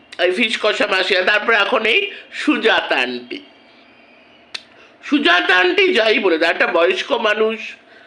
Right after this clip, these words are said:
আহ, তার নিজস্ব point of view রাখতে পারে, যাই বলে থাকো, কিন্তু a-, as a senior citizen একটা আমরা যারা জুনিয়র, আমরা যারা তাদের মানে, মানে তারা আমার থেকে, আমাদের থেকে এত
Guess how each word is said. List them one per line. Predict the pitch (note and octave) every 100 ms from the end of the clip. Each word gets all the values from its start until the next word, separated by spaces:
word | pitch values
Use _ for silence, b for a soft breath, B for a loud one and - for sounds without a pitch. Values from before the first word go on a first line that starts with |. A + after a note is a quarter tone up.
| B B -
আহ, | E3+ E3+ E3+
তার | G3 G3
নিজস্ব | F#3+ G3+ G#3 - -
point | F#3 F#3
of | F#3+ F#3
view | F#3
রাখতে | F3+ D#3+ - F#3
পারে, | F3+ E3+
যাই | F3+ C#4+
বলে | C4+ G3
থাকো, | F#3+ F#3 F#3+
কিন্তু | A3+ B3+ C#4 A3+
a-, | F#3 F3+ - - - - G3
as | G3
a | C4+ C4+ A#3+
senior | A3 B3 B3+ C4
citizen | A3+ A3+ G#3+ F3+
একটা | E3+ G#3 G#3 G#3+ - - B B B
আমরা | F3 F#3+ A#3+ C4
যারা | A#3+ A#3+ B3+ B3+ - D#4+
জুনিয়র, | E3+ G#3+ A#3 B3 F3+ D#3+
আমরা | E3+ G#3
যারা | A3 G#3+ A3
তাদের | G#3+ F#3+ G#3
মানে, | G#3 G3+ G3+ G3+
মানে | F#3+ F#3 F#3 F3+ C#3 -
তারা | - F#3+
আমার | A3 G#3 G#3 G#3
থেকে, | A#3 F#2+
আমাদের | C3 A#2+ F#3 G#3 G#3+
থেকে | A3+ G#3+
এত | F3+ -